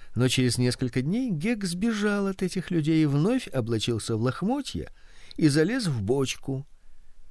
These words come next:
Бог хочет, чтобы все люди ели нормальную пищу, спали на кроватях,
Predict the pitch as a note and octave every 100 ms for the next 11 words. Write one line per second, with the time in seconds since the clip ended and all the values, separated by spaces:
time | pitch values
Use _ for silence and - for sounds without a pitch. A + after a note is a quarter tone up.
0 | - - - - - - E2+ E3 F3 -
1 | - E3+ F3 D3+ - - - - - A#2+
2 | C3 A#2 - D#3 C#3+ C#3 C3+ A2 C3 C3
3 | B2+ B2 A#2 A#2+ A#2 A2+ - G2+ G2+ -
4 | F#2 - B2+ A#2+ A#2 A#2 B2 A#2+ A2 A2+
5 | - -